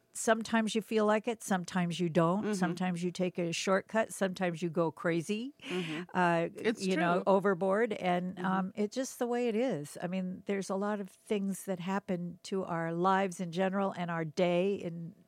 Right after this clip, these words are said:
Speaker 1: particular that inform what we do
Speaker 2: Mm-hmm.
Speaker 1: when we think about feeding our families. And I'm telling you that I am, uh, and as, i-, by extension, Tom,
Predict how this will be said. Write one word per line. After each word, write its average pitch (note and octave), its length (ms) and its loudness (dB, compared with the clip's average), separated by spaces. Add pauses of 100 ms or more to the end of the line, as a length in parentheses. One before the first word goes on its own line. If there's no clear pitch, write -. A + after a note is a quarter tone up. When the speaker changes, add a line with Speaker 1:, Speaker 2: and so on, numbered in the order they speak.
Speaker 1:
particular F#3+ 600 -4 (460)
that F#3 260 4
inform F#3+ 640 0
what F3 260 2
we F3 160 0
do F3 520 -2
Speaker 2:
Mm-hmm. D#3+ 260 -10
Speaker 1:
when E3+ 180 -6
we E3+ 160 -8
think E3 200 -8
about E3 240 -6
feeding E3 300 -4
our D#3+ 140 -6
families. E3+ 680 -6 (200)
And F3 100 2
I'm F3+ 220 0
telling G#3 320 2
you E3+ 140 0
that D#3+ 280 0
I F#3 380 2
am, E3+ 460 -2
uh, E3 320 -2 (640)
and F3 360 0
as, E3+ 320 0 (160)
i-, F#3+ 100 -4 (340)
by F3+ 280 4
extension, E3+ 640 -2
Tom, F#3 400 2